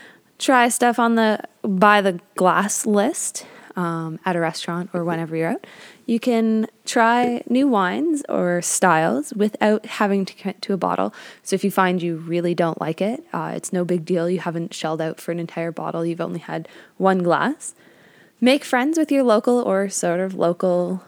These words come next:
wine or liquor store worker. They can start to point you in the right direction as far as ex-, an exploring wine drinker, and they'll get to know you and the styles that you like and your budget, um, as you kinda go along. Number five,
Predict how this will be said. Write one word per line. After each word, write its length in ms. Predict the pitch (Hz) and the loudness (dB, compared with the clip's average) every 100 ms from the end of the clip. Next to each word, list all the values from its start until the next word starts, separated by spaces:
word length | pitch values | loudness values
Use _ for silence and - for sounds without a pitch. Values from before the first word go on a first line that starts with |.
| - | -2
wine 340 | 175 170 185 | 2 4 2
or 80 | 190 | 2
liquor 260 | 170 170 | 0 -2
store 280 | 185 - 196 | -4 0 2
worker. 400 | 170 160 175 226 - _ _ _ - | 2 0 -2 -4 -10 _ _ _ -2
They 120 | 196 | 0
can 200 | 190 214 | 0 0
start 420 | - - 208 220 | 0 0 0 2
to 80 | 269 | -2
point 240 | 254 233 | 0 0
you 80 | 220 | 0
in 120 | 214 | 0
the 100 | 202 | 0
right 240 | 180 180 - | -2 -4 -2
direction 640 | 185 180 - 214 208 202 - | -2 -2 -4 -2 -2 -2 -2
as 240 | 185 - | -4 -2
far 260 | - 180 175 | 0 2 2
as 140 | 170 | 0
ex-, 280 | 175 - - _ _ | -2 -6 -10 _ _
an 100 | 190 | -4
exploring 560 | 180 - - 185 175 175 | -4 -4 -4 0 0 -2
wine 220 | 165 165 | -4 -6
drinker, 380 | 185 190 269 294 - - - - | -4 -4 -6 -8 -12 -20 -20 -4
and 500 | 208 208 202 202 196 | 2 4 4 2 2
they'll 100 | 208 | 0
get 180 | 208 - | 0 -2
to 100 | 233 | -2
know 140 | 220 | -2
you 600 | 214 196 202 202 202 196 190 | -2 -2 0 0 0 0 -2
and 180 | 190 175 | -4 -6
the 60 | |
styles 420 | 170 - 202 196 185 | -6 -4 -2 -2 -4
that 100 | - | -4
you 120 | 190 | -2
like 400 | 180 180 180 - | 0 0 -2 -4
and 220 | 185 175 | -6 -4
your 140 | 165 151 | -6 -4
budget, 500 | 170 170 160 - - - - - - | -4 -2 -4 -6 -10 -20 -20 -18 -4
um, 560 | 175 165 165 175 190 - _ | -2 -2 -4 -6 -10 -12 _
as 320 | - 190 180 208 | -2 0 0 0
you 120 | 214 | -2
kinda 280 | 220 233 233 | -2 -4 -2
go 140 | 247 | -2
along. 240 | 262 - - - - - | -2 -4 -10 -20 -20 -6
Number 320 | 214 214 208 | -2 0 0
five, 580 | 208 208 185 208 339 - | 2 4 4 2 -6 -10